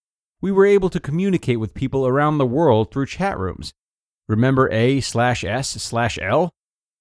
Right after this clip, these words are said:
It felt like magic. If you're of a certain age,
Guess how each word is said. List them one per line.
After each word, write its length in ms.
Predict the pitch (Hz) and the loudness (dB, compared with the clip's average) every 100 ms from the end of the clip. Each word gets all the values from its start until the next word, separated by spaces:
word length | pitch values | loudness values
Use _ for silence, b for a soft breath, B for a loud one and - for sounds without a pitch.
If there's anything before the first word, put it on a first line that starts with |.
| _ _ - | _ _ -12
It 120 | 110 | -4
felt 240 | 208 233 | 0 2
like 200 | 120 92 | 2 2
magic. 500 | 107 110 90 - - _ _ _ _ - | 2 2 -2 -10 -20 _ _ _ _ -12
If 140 | 127 | -6
you're 160 | 208 240 | 2 4
of 100 | 220 | 4
a 60 | 196 | 2
certain 340 | 202 185 185 | 2 0 2
age, 380 | 190 120 101 | 2 0 -2